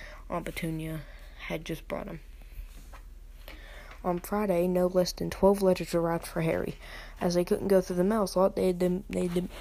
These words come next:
they had been pushed under the door, slotted through the sides, and even a few forced through the small window in the downstairs bathroom.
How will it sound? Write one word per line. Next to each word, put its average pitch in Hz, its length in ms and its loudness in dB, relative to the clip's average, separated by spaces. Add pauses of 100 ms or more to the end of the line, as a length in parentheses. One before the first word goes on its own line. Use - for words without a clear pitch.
(160)
they 185 220 8
had 185 260 4
been 170 160 8
pushed 214 320 0
under 190 220 4
the 185 100 6
door, 175 420 2
slotted 202 440 2
through 170 80 2
the 160 160 -4
sides, 180 460 2 (340)
and - 100 -4
even 185 220 2
a 175 40 -2
few 175 500 -2 (100)
forced - 320 -2
through 170 140 -2
the 165 60 -2
small 185 300 2
window 165 380 0
in 160 80 -2
the 160 80 -2
downstairs 165 460 -2
bathroom. - 440 -4